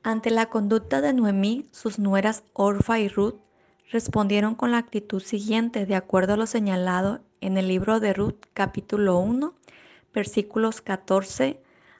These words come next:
al diecinueve, que dice: "Y ellas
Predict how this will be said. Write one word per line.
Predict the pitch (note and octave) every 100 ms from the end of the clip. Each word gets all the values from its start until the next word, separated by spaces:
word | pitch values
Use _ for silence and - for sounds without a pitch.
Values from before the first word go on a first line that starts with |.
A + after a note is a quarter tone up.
| _ _ _ _
al | F#3+ F#3
diecinueve, | F#3+ - F3 F#3+ F#3+ G3
que | F#3
dice: | F3 E3+ - D#3+ - _ _ _ _ _ _ _ _ _ _ _
"Y | A3 A#3
ellas | A#3+ C4+ D4+